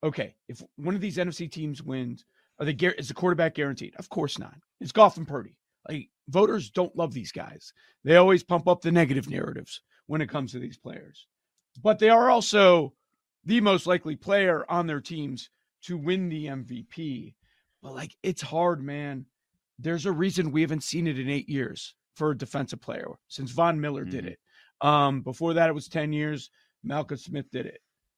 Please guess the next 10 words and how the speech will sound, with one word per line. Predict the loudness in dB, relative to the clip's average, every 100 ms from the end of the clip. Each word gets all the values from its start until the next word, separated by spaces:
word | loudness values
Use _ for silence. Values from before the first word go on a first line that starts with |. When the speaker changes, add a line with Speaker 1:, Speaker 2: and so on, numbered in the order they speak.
| _
Speaker 1:
Now | 0 2
we've | 2
seen | 0
a | -2
couple | 0 0 0
receivers | -2 -4 -6 -6 -6 -6
do | -8
it | -8 _
lately. | -6 -6 -6 -12 -14 _ _ _ _ _ _ -10
The, | -10